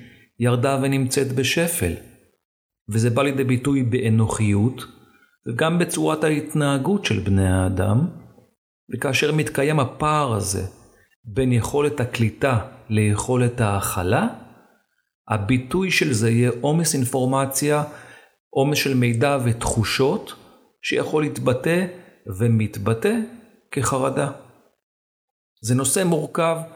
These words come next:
אז רק אסביר את זה באיזושהי דוגמה קצרה ברשותכם. דמיינו שפעם לפני שנים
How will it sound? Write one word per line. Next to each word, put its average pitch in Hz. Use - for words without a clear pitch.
אז 107
רק 143
אסביר 135
את 127
זה 131
באיזושהי 127
דוגמה 123
קצרה 110
ברשותכם. 98
דמיינו 123
שפעם 165
לפני 143
שנים 190